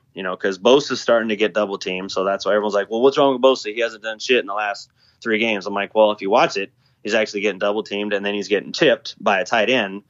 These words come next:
plus a double team." I'm like, "You try to get to where you need to get, you know, with three guys trying to block you."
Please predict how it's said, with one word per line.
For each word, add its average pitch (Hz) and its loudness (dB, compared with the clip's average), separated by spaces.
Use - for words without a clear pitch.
plus 151 2
a 120 -2
double 104 2
team." 90 -6
I'm 98 -6
like, 90 -2
"You 131 0
try 120 4
to 98 0
get 101 0
to 110 -4
where 104 4
you 101 -2
need 101 0
to 98 -6
get, 95 2
you 104 -2
know, 85 -4
with 117 4
three 135 6
guys 120 4
trying 107 0
to 95 -4
block 120 2
you." - -16